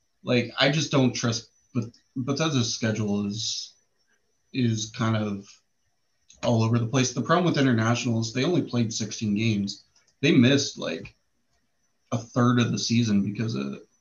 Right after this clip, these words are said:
covid and everything. But it looks like they're healthy. They're playing better down the stretch. They just beat Bethesda. I kinda wanna take the, I mean, they have the best player in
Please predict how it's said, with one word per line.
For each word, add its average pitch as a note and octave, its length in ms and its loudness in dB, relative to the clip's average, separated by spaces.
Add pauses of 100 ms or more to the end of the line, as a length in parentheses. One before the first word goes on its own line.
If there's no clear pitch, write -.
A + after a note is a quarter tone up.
(380)
covid A2 320 0
and C#2 180 -4
everything. - 480 -14 (560)
But B2+ 100 2
it C3 60 6
looks C3 380 4
like C3+ 160 2
they're C#3 160 0
healthy. A2+ 460 0 (160)
They're A#2+ 100 0
playing A#2 400 2
better A#2+ 240 2
down B2 160 2
the A#2 60 2
stretch. A2+ 380 -4
They A#2+ 120 2
just A#2+ 460 0
beat A#2+ 260 2
Bethesda. A#2+ 580 -8 (1700)
I A#2+ 360 0 (200)
kinda D3 320 2
wanna D3 180 4
take C#3 220 0
the, - 300 -6
I - 80 -2
mean, C#3+ 160 8
they C3+ 100 6
have C3+ 180 2
the A#2 80 2
best A#2 240 0
player G#2+ 540 0
in A2 480 2